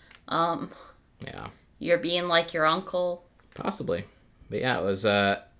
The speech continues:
Speaker 2: it was rough, and he's inconsolable. And Lucy's just like, "Well, we gotta head out anyway." Like,
Speaker 1: Go back to Ramondu.
Speaker 2: couldn't stay here forever.
Speaker 1: Also, um, before, but, uh, bleh,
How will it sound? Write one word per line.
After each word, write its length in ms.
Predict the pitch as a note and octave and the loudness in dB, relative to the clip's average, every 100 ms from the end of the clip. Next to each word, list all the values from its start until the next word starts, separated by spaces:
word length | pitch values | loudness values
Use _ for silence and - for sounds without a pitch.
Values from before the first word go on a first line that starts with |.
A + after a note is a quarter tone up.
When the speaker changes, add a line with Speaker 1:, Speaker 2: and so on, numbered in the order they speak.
| - | 2
Speaker 2:
it 80 | |
was 140 | A2 G#2 | 4 4
rough, 280 | A#2 A2 A2 | 4 4 2
and 100 | G#2 | 0
he's 160 | G2+ | 0
inconsolable. 720 | G2+ G#2 F#2+ F#2+ F2+ F2+ F2 - - - - - - - - | 0 -4 0 2 2 2 0 -4 -20 -20 -20 -20 -20 -20 -2
And 360 | G2 F#2 F2+ F2 | 2 4 2 -2
Lucy's 260 | E2 E2 E2 | -4 -4 -6
just 180 | F2 - | -4 -2
like, 180 | F2 - - _ | -2 -4 -20 _
"Well, 320 | G2+ A#2 - - - _ - | 0 2 0 -2 -20 _ -10
we 100 | G2 | -2
gotta 180 | G2 G2 | 2 2
head 160 | G#2 | 2
out 160 | G#2 G#2 | 4 4
anyway." 440 | G#2 G2+ G2 G#2+ - - | 4 2 2 0 -4 -12
Like, 340 | F2+ F2 - - - - | -6 -6 -6 -18 -20 -6
Speaker 1:
Go 120 | - | -2
back 260 | C#3 D#3 D#3+ | 2 2 0
to 100 | - | -4
Ramondu. 520 | E3+ E3+ F3+ E3 E3 - - _ _ - | -4 -2 -4 -6 -10 -12 -20 _ _ -2
Speaker 2:
couldn't 200 | G#2 F#2 | -2 2
stay 180 | G2+ | 2
here 140 | F#2+ G2 | 4 4
forever. 400 | A2 F2+ F2+ G2+ - - - - - - - - - - - _ _ | 4 2 2 -4 -10 -20 -20 -20 -20 -20 -20 -20 -20 -20 -20 _ _
Speaker 1:
Also, 520 | - B3 C4 C#4+ B3 G#3+ | 4 6 6 4 4 4
um, 360 | A3 G3 F3+ | 4 2 0
before, 460 | F#3+ G3 - G3 F#3+ | 0 0 4 6 6
but, 320 | F#3+ F#3 E3 | 6 6 6
uh, 280 | F3+ F3+ E3 | 4 4 4
bleh, 560 | D#3+ F#3+ G3 G3+ G3 D3+ | 2 -2 -2 0 -2 -2